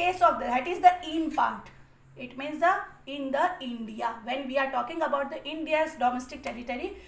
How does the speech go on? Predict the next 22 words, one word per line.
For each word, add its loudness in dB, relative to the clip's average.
that 2
is 0
a 8
part 4
of 4
in 0
India। -4
But 2
what 4
do -6
you -6
mean -6
by 2
the 2
out-, 0
outside 2
of 0
the 2
country? -8
तो -10
basic -4
example -2